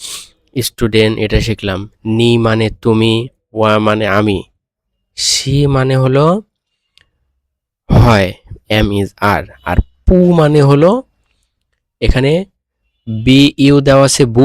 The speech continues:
বলবো না, পু বলবো। ওকে? আমাদের বি এর উচ্চারণটা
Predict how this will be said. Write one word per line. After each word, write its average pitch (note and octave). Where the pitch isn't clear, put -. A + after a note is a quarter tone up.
বলবো G2+
না, F2
পু F#3+
বলবো। G2+
ওকে? D#3+
আমাদের A2
বি A#2
এর A#2+
উচ্চারণটা A#2